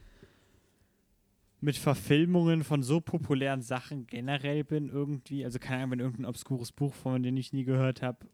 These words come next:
oder auch ein obskures Spiel, von dem ich nie gehört hab, verfilmt wird, okay. Weil dann gehe ich ja ins Kino und hab eine neue, ein neues Erlebnis. Aber, keine Ahnung, wenn jetzt hier ein Uncharted-Film oder sowas, also gerade Uncharted,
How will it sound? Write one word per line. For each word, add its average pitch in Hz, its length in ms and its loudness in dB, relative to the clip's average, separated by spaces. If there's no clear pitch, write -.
oder 123 220 0
auch 110 80 -6
ein 120 80 -4
obskures 113 400 -8
Spiel, 180 220 -4
von 123 140 -2
dem 113 120 0
ich - 100 -8
nie 120 80 0
gehört 113 200 2
hab, 110 100 -6
verfilmt 120 340 -4
wird, 131 100 -2
okay. 135 520 -4
Weil 123 180 2
dann 123 300 0
gehe 131 180 -4
ich 120 80 -2
ja 135 80 0
ins 123 160 -6
Kino 139 260 -2
und 123 140 -4
hab 127 160 -6
eine 127 80 2
neue, 123 600 4
ein 123 120 0
neues 123 320 0
Erlebnis. 120 600 -6
Aber, 117 440 2
keine 117 200 -6
Ahnung, 117 380 -2
wenn 117 120 0
jetzt 117 220 -2
hier 131 160 2
ein 123 80 0
Uncharted-Film 139 800 0
oder 131 180 0
sowas, 120 220 -4
also 123 160 -2
gerade 131 360 2
Uncharted, 127 760 -2